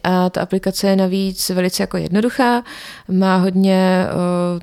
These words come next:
takový přátelský. Já vlastně i když jsem se s koalou jako seznámila, tak já jsem ji dlouho považovala za hračku pro děti.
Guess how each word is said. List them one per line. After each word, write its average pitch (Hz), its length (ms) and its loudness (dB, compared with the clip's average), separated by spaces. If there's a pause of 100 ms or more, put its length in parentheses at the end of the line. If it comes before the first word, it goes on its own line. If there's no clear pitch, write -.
takový 185 280 -2
přátelský. 190 960 2
Já 196 120 4
vlastně 226 280 0
i 254 180 -2
když 208 160 0
jsem 233 120 0
se 247 120 0
s - 100 -2
koalou 214 540 0
jako 240 220 0
seznámila, 175 680 0
tak - 220 -6
já 185 120 0
jsem 220 160 0
ji 226 80 4
dlouho 208 240 2
považovala 208 540 2
za 202 100 2
hračku 196 420 2
pro 185 160 0
děti. 196 380 0